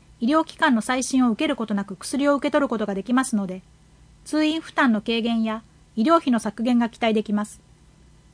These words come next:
処方をご希望される場合は、かかりつけ医にご相談ください。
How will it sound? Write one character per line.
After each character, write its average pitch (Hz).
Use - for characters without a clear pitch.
処 254
方 311
を 294
ご 294
希 294
望 285
さ 294
れ 277
る 269
場 269
合 262
は、 254
か -
か 302
り 302
つ -
け 320
医 294
に 240
ご 190
相 240
談 233
く 226
だ 214
さ 208
い。 185